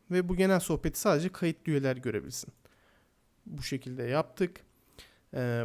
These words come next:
bu metin kanalını da silebiliriz. Kategoriyi sil yapalım. Şu şekilde. Bunu da silelim. Bunu yukarıya alalım. Evet, artık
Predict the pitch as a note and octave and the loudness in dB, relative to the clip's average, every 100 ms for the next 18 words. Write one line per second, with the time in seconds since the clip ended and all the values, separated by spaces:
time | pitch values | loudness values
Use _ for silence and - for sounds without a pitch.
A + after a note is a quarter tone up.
0 | D3+ G3 A3 G#3+ G3+ G3 G3 F3 D3+ C3 | -2 4 6 6 4 2 0 2 2 0
1 | B2 D#3+ C#3 B2 B2+ - - - D3 C#3 | -2 0 0 2 -2 -4 -6 -6 -4 -4
2 | C3 A#2+ A#2+ E3 E3+ D#3+ D3 F#3 _ _ | -4 -6 -6 -4 -4 -2 -4 -6 _ _
3 | _ _ _ _ _ - E3+ - C3 B2 | _ _ _ _ _ -12 -8 -6 -6 -6
4 | A#2 C#3+ - _ _ _ - _ _ _ | -4 -4 -6 _ _ _ -20 _ _ _
5 | _ _ F#3+ D#3 B2 - C#3+ E3 F3+ F#3+ | _ _ -6 -4 -4 -4 -2 0 -2 -6
6 | _ _ _ _ _ _ _ _ _ _ | _ _ _ _ _ _ _ _ _ _
7 | - A3 C#3 C#3 D#3+ G3 G#3 G#3 G#3 A3 | -2 2 2 2 0 2 4 4 0 -2
8 | - _ _ _ _ _ _ _ - F3 | -12 _ _ _ _ _ _ _ -2 0
9 | B2 G3+ E3 D#3 | 2 2 2 0